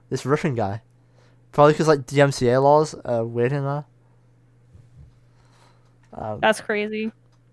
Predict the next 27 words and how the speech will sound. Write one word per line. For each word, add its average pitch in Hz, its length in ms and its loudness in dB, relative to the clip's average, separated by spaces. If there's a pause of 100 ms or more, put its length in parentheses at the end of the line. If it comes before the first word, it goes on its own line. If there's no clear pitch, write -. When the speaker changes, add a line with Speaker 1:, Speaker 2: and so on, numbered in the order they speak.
(720)
Speaker 1:
Yeah, 123 160 2
it 127 120 4
is 123 100 -2
crazy. 107 380 -8 (120)
That's - 220 -12
really 120 160 -4
funny. 104 260 -16 (340)
That's 139 160 -2
just 139 120 -8
what 131 100 -4
I 113 60 -4
wanted 110 200 -4
Speaker 2:
Mm-hmm. 233 100 4
Speaker 1:
to 226 60 2
add. 226 160 -4 (460)
Someone 254 520 0
bought, 147 520 0 (460)
uh, 147 320 0
two 208 200 -8
Funko 180 440 -4
Pops 135 280 -4
for 139 160 -4
a 131 40 0
hundred 185 400 -4
K. 113 380 -6 (2000)
Speaker 2:
I 339 100 6
never 622 180 8